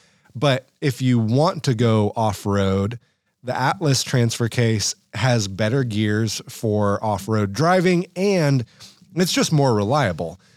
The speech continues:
Um, now, uh, you know, most people don't need that, but if we're talking Christmas lists, if we're talking Santa coming down the chimney, come on down the chimney with an Atlas transfer case, Santa.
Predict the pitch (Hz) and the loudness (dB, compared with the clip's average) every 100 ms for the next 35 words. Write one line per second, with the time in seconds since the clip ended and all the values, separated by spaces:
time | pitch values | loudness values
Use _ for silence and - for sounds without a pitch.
0 | 101 - 139 135 117 104 - - 156 135 | -10 -2 2 4 2 0 -4 -10 -4 0
1 | 113 104 _ - 135 143 123 95 82 131 | 0 -2 _ -8 -6 -2 0 0 -4 -4
2 | 135 127 - 139 120 110 107 120 120 120 | 0 0 0 -4 0 -2 0 0 -2 0
3 | 120 117 131 139 - 113 104 - _ _ | -2 0 0 -2 -2 -2 -4 -8 _ _
4 | 127 113 113 170 151 107 - 156 - 92 | -10 -6 -4 -4 -4 -6 -4 -4 -4 -6
5 | - 90 90 - - - - - 127 170 | -6 -8 -8 -10 -10 -10 -10 -10 -4 -2
6 | 143 131 104 - _ _ _ - - 170 | 0 0 -2 -6 _ _ _ -4 2 4
7 | 190 135 104 92 _ _ - 233 254 170 | 4 2 0 -2 _ _ -2 2 4 6
8 | 175 226 175 117 - 302 269 120 - _ | 6 4 2 0 0 0 2 2 -2 _
9 | - 311 415 427 285 262 285 240 - 277 | -4 0 2 0 2 2 4 0 2 0
10 | 381 302 175 190 190 202 226 214 143 - | 2 4 4 4 4 2 2 2 0 2
11 | 226 339 285 202 165 120 113 - 147 160 | 0 0 -2 0 0 0 0 2 2 2
12 | 208 | 0